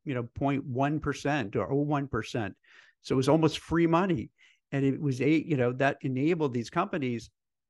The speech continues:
to have these crazy unicorn startups. It made these big companies be able to hire, you know, just pe-, you know, mo-, uh, huge amounts of people that we would see having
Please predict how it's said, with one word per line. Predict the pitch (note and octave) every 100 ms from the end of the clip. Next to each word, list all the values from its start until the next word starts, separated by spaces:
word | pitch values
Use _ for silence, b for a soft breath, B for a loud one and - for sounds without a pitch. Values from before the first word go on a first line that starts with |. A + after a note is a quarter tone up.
| _ -
to | D3
have | C3
these | C3 A#2+
crazy | - C#3+ C#3 C3
unicorn | B2 C3 C3+ C3 G#2+
startups. | G2+ - E3 F3+ E3+ E3 -
It | -
made | A#2 A2+ A2
these | G#2+
big | - C3
companies | C3 B2 B2 G2+ G2 -
be | - A#2
able | A2+ A#2
to | -
hire, | G#2 C3 D3 D3+ D3+ D3+ B B _ -
you |
know, | B2 A2 - - -
just | - C3+ - -
pe-, | D3+ C#3+
you | D3
know, | A2+ A2
mo-, | A2 A2+ B2+
uh, | B2+ C3+
huge | F#3 D3+ D3+ E3+ D3+
amounts | D#3 D3+
of | D3+
people | C#3 D3 D3+ C#3+
that | C#3 B2+
we | B2
would | B2 A#2+
see | - C#3+ C#3
having | B2 C3+ C3 B2+ B2+